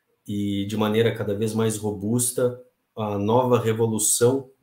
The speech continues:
da agricultura, né, eh, sendo a agricultura digital, porque realmente nós acreditamos que é a nova forma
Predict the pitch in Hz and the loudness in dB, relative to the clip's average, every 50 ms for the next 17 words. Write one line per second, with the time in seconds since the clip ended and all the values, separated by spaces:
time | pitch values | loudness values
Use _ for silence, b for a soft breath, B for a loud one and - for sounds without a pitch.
0 | _ - 110 107 104 104 104 104 - 101 92 92 - 107 110 123 139 139 139 - | _ -6 -2 -2 -2 -2 -4 -6 -6 -10 -14 -12 -8 -4 -2 -2 -2 -2 -4 -8
1 | - _ _ _ _ _ - 107 98 98 98 104 117 117 - b b b b b | -14 _ _ _ _ _ -14 -8 -4 -2 -2 -2 -4 -6 -12 b b b b b
2 | b b b b _ - 98 98 98 98 - - - - 113 117 123 123 117 110 | b b b b _ 0 2 4 4 2 2 0 0 2 2 4 4 4 4 2
3 | - - - 110 101 107 107 104 107 107 104 - - 104 104 104 101 98 95 92 | 0 -4 -4 -6 -4 -4 -6 -8 -8 -10 -10 -8 -8 -6 -6 -6 -6 -8 -10 -10
4 | - 95 98 107 120 120 - _ _ - 117 117 - 110 110 123 123 120 117 117 | -8 -6 -4 -4 -4 -4 -8 _ _ -12 -10 -8 -6 -2 2 2 4 4 4 4
5 | 120 120 120 123 120 113 113 107 110 107 - - 113 107 107 107 107 - - 110 | 2 2 0 0 0 2 2 2 0 -2 -2 -2 -4 -4 -4 -4 -4 2 4 6
6 | 113 113 117 117 117 - - - - - _ _ _ _ _ _ _ _ _ _ | 6 6 6 4 2 0 -4 -6 -10 -16 _ _ _ _ _ _ _ _ _ _
7 | _ _ _ _ _ _ - - 120 113 110 107 110 120 120 123 123 120 - - | _ _ _ _ _ _ -2 2 4 4 4 4 4 4 4 4 2 -2 -2 0
8 | 113 110 110 113 117 113 110 113 - - | 0 2 2 2 2 0 -2 -4 -10 -18